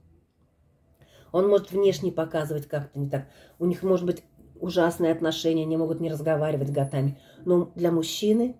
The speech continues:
это главная женщина на земле. И все остальные — это копия её.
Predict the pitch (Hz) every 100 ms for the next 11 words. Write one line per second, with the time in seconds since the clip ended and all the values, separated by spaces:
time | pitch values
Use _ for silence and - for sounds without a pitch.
0 | _ - 147 139 147 156 143 135 135 151
1 | 160 - 156 156 143 151 143 127 - _
2 | - _ 190 - - 190 170 - 160 170
3 | 220 214 - 139 139 - 170 175 180 151
4 | - - - - 151 147 139 127